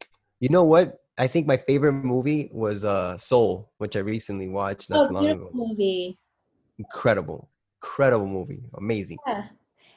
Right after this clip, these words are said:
Speaker 2: If you could be any flavor of ice cream, uh, what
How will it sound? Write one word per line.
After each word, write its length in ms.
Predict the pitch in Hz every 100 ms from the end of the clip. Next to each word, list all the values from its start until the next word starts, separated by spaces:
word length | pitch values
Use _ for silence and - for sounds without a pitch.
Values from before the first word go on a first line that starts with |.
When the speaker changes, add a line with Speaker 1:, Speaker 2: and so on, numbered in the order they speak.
| _
Speaker 2:
If 180 | 262 254
you 160 | 277
could 180 | 339 320
be 200 | 269 233 202
any 320 | 208 240 -
flavor 440 | 214 208 220 226 202
of 140 | 196 -
ice 220 | 208 -
cream, 520 | - 180 170 165 165 - _ _ -
uh, 180 | 175 151
what 400 | 170 175 214